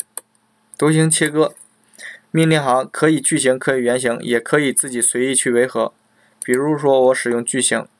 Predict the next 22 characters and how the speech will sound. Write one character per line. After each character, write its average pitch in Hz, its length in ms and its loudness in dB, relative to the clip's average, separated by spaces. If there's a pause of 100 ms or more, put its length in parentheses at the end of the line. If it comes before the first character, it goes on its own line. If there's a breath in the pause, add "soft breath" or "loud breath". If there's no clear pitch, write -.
(1040)
去 - 120 -12
框 147 240 -6
选， 117 200 -8 (560 loud breath)
原 151 200 4
图 175 140 2
比 147 140 2
例 135 200 4
一 143 180 -4
比 123 160 2
一 123 60 4
百， - 240 0 (400 soft breath)
输 - 180 0
入 156 180 6
新 170 280 -2
的 151 100 2
比 120 140 -4
例 123 120 2
值 117 300 0
一 131 100 -8
比 131 160 0
五 120 140 2
十， - 360 -2